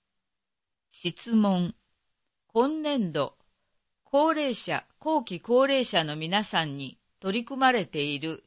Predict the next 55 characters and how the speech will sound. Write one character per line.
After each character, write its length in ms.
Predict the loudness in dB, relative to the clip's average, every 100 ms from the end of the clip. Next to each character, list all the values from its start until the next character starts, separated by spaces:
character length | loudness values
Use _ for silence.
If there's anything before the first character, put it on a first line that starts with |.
| _ _ _ -2
健 280 | 0 0 0
康 200 | 2 2
支 180 | 0 0
援 200 | 0 -2
策 280 | -4 -6
の 120 | -10 -4
現 360 | 0 0 0
状 300 | 2 2 4
は。 240 | 2 0 _ _ _ _ _ _ _ _ _ _ _ _ _ _ _ -6
答 380 | -2 2 4 2
え。 160 | -2 _ _ _ _ _ _ _ _
後 200 | -2 -2
期 160 | -2 -6
高 240 | 2 4
齢 180 | 4 2
者 160 | 0 -4
の 120 | -4
方 320 | -8 -2 0
は、 240 | 2 0 -4 _ _ _ _
医 120 | -4
療 300 | 0 2 2
機 140 | 0 -6
関 260 | -2 0
を 40 | -2
受 180 | -4 -6
診 280 | -2 -4
さ 200 | 0 2
れ 140 | 2 0
な 180 | 0 -2
い 80 |
方 300 | -4 -4 -2
や、 260 | -2 -2 -6 _ _ _ _ 0
行 220 | 2 2
政 300 | 0 0 0
の 120 | 2
窓 320 | 2 4 2
口 300 | 0 -4 -2
へ 80 | -2
相 260 | 0 0 2
談 200 | 0 0
す 140 | -6
る 120 | -6
こ 140 | -4 -2
と 140 | -2
に 240 | -2 -6 _ _
敷 480 | -14 -12 -10 -4 0
居 40 |
が 140 | 2 2
高 320 | 0 2 0
い 100 | 2
と 180 | 0 2
思 300 | 2 2 2
う 20 |
方 340 | -2 -6 -4
が 240 | -2 -2